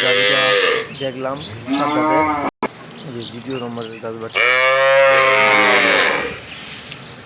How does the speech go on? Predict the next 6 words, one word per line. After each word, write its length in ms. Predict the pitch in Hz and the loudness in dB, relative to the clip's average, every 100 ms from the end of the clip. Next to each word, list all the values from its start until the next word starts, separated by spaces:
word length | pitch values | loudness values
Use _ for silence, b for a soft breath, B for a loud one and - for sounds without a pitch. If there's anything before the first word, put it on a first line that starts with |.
| - - - 151 | -18 -18 -14 -10
এই 60 | 139 | -8
যেটা 160 | 117 104 - - - - - - - - - - - - - - - - 139 | -8 -10 -16 -20 -20 -20 -20 -20 -20 -20 -20 -20 -20 -18 -18 -20 -20 -10 -4
লাল 140 | 131 | -4
বাচ্চা, 200 | 123 - 117 | -4 -6 -10
দর্শক। 240 | 104 - - - - - - - - - - - - - - - - - - - - - - 120 | -10 -16 -16 -18 -18 -18 -16 -16 -18 -20 -18 -20 -18 -18 -18 -18 -20 -20 -20 -18 -16 -14 -10 -10
বাচ্চাটা 320 | 113 - | -10 -10